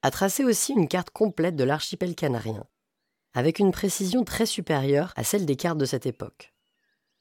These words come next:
À l'extérieur du centre des visiteurs du parc national du T I D, Telesforo Bravo,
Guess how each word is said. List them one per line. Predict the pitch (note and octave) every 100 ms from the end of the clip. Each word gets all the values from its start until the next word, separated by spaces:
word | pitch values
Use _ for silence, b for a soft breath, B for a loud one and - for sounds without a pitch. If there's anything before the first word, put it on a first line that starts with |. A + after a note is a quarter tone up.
| _ -
À | A2+
l'extérieur | C#3+ G#3 - F3+ D#3+ C#3
du | A#2+
centre | - E3 F3+ B2
des | A2+
visiteurs | A2+ D3+ D3+ - D3
du | B2+ A2
parc | A#2+ -
national | C#3 C#3 D3 C#3+
du | B2+ A2
T | A#2+ A#2
I |
D, | A2+ C#3+ -
Telesforo | C3 A#2 - D3 D3+
Bravo, | C#3 A#2 A2+ A2+ C3+